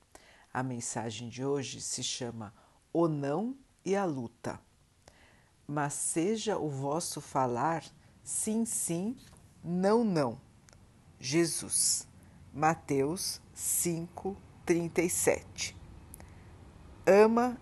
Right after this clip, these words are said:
de acordo com as lições do Evangelho, mas não permitas que o teu amor se converta em prisão, impedindo-te a marcha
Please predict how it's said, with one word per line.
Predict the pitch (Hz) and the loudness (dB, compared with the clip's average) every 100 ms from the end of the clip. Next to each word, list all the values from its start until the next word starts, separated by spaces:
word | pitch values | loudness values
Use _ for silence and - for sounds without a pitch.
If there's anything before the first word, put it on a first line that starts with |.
| - | -12
de | 156 170 | 2 4
acordo | 160 - 190 226 202 196 | 4 4 6 6 6 0
com | - 185 | 0 0
as | 175 | 0
lições | 160 156 - - 165 185 175 | 2 0 0 -2 0 0 4
do | 185 | 6
Evangelho, | 185 180 180 143 127 95 95 95 - - - - - - - | 8 6 2 2 2 2 0 -6 -10 -16 -20 -20 -20 -18 -14
mas | 131 151 147 127 | -2 2 2 2
não | 156 156 | 0 0
permitas | 131 151 131 139 156 220 - 277 269 - - | 4 4 4 2 0 0 2 2 2 -4 -2
que | - | 2
o | 175 | 2
teu | - 185 220 269 | 6 6 8 6
amor | 233 180 151 170 - - - - | 4 2 0 0 -4 -14 -14 -8
se | - - 226 | -2 2 2
converta | - 208 185 143 165 185 208 - | 4 2 2 4 8 8 6 4
em | 196 | 4
prisão, | 185 190 208 175 143 147 113 - - - - - - - | 2 0 2 4 6 6 4 -6 -14 -14 -14 -14 -10 -2
impedindo-te | 214 214 208 165 131 175 233 220 240 240 - 240 - | 0 4 4 4 2 2 2 0 -2 -2 0 0 0
a | - 151 | 0 2
marcha | 131 127 156 180 - 214 | 2 4 4 2 0 0